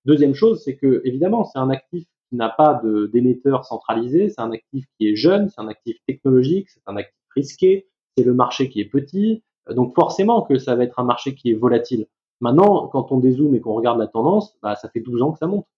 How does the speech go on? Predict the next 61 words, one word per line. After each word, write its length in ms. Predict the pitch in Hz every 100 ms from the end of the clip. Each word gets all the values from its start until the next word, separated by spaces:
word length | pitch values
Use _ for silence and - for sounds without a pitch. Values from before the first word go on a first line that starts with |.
| _ _ _ _
Euh, 380 | 117 110 107 107
alors, 260 | 107 110 117
euh, 100 | 110
le, 100 | 117 131
il 140 | 135
y 80 | 160
a 40 |
des 100 | 156
bulles 320 | 143 156 156 -
qui 160 | 127
éclatent, 380 | 113 135 135 135
qui, 220 | 117 110 -
qui, 240 | 117 110 107
qui 120 | -
se 40 | -
reconstruisent, 500 | 117 120 - 214 214 _ _ _ _
mais, 280 | 123 131 123
euh, 280 | - 67 120
c'est, 480 | - 127 113 113 110
j'allais 160 | 127
dire, 160 | 123 147
ça, 160 | 156 156
c'est, 340 | 123 113 110
ça, 180 | - 156
c'est 120 | 147
le 60 | -
sujet 260 | 123 151
quand 180 | 147 123
on 100 | 123
est 60 | 117
un 80 |
trader, 340 | 113 123 127 147
euh, 600 | 123 110 110 107 110 110 110
au 100 | 117
quotidien. 380 | 135 160 196 214
Quand 180 | 123 -
on 100 | 127
est 80 | 131
juste 220 | 143 -
un 80 | 123
épargnant 520 | 120 123 131 139 135
qui 200 | - 110
veut 140 | 110
mettre 180 | 117 120
de 60 | 123
l'argent 300 | 113 113 127
en 80 | 120
réserve 340 | 117 123 117
de 80 | 117
valeur 380 | 117 123 120 104
et, 260 | 104 107 113
et 40 |
regarder 340 | 110 110 113
cinq 220 | 120 123 -
ans 80 | 113
après, 340 | 110 127 123
euh, 140 | 104
ce 80 | 104 _
qui 80 | -
s'est 100 | -
passé, 420 | 107 - 202